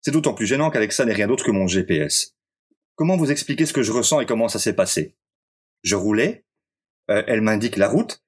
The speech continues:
et moi, je voulais rendre le moment un peu plus agréable en apportant quelques calembours, un peu d'humour, et je m'attendais à une réponse habituelle du genre « Ah, ta gueule, elles sont nulles tes blagues ». Mais non, rien, elle continuait à garder cette voix agréable tout le temps,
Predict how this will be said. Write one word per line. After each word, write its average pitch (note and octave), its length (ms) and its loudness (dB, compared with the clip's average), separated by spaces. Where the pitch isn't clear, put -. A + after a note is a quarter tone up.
et C3 80 -2
moi, D3 260 2
je A2 140 -2
voulais A2+ 180 0
rendre G#2 520 0
le G#2 80 2
moment G#2+ 240 2
un G#2 40 0
peu G2+ 120 -2
plus G#2 180 0
agréable A2 460 0
en G#2 100 0
apportant G#2+ 420 0
quelques G2+ 360 -2
calembours, A#2 560 0
un F#2 80 0
peu G#2 260 0
d'humour, A2+ 460 0
et G#2 80 -2
je G2 80 2
m'attendais F#2+ 380 2
à - 20 0
une F#2 100 2
réponse F#2 320 0
habituelle G2+ 400 0
du G2 80 -2
genre « G2+ 320 -2
Ah, G2 160 2
ta F#2+ 120 -2
gueule, G#2 200 2
elles - 80 0
sont F#2+ 160 0
nulles G#2+ 160 0
tes G2+ 80 0
blagues ». D#2 340 0
Mais A#2+ 80 -2
non, D3+ 180 0
rien, B2+ 340 -2
elle G2+ 120 -2
continuait A#2+ 400 2
à A#2 40 2
garder G#2+ 220 2
cette G#2+ 160 -4
voix F#2+ 240 0
agréable F#2 420 0
tout G#2+ 120 -2
le F#2 80 -4
temps, E2 300 -2